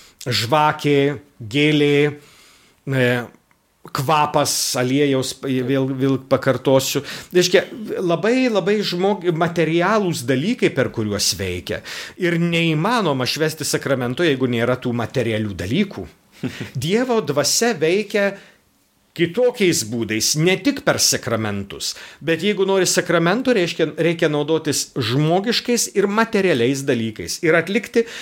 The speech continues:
labai žmogiškus ir labai materialius veiksmus. Tai nėra apmąstyti dvasią,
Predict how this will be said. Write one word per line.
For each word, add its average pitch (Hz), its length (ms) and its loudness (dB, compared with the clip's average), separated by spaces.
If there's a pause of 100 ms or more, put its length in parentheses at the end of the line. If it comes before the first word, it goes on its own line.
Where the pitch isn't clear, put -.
(120)
labai 156 420 0
žmogiškus 151 920 0
ir 156 180 2
labai 147 440 2
materialius 143 720 2
veiksmus. 123 720 -2 (1000)
Tai 180 140 2
nėra 208 380 2 (540)
apmąstyti 135 1040 0
dvasią, 120 600 2